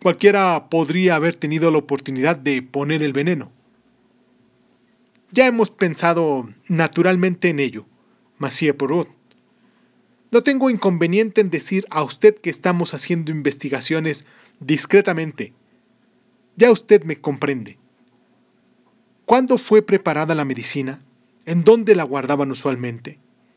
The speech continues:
En fin, la paciencia y mucho trabajo escarbando, al final nos dará buenos resultados. Aparte de lo anterior, tenemos un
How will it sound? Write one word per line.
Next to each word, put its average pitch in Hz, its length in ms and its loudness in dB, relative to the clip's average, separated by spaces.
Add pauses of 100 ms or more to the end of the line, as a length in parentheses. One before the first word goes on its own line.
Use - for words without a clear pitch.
(200)
En 240 160 0
fin, 160 300 -2 (560)
la 127 140 -8
paciencia 143 640 -2
y 120 80 -6
mucho 190 300 2
trabajo 165 400 -2
escarbando, 131 640 -4 (480)
al 156 100 -6
final 214 440 2 (260)
nos 175 260 2
dará 175 280 2
buenos 185 380 2
resultados. 131 760 -6 (600)
Aparte 156 360 2
de 190 100 4
lo 175 80 0
anterior, 175 380 2 (480)
tenemos 202 500 0
un 220 540 -2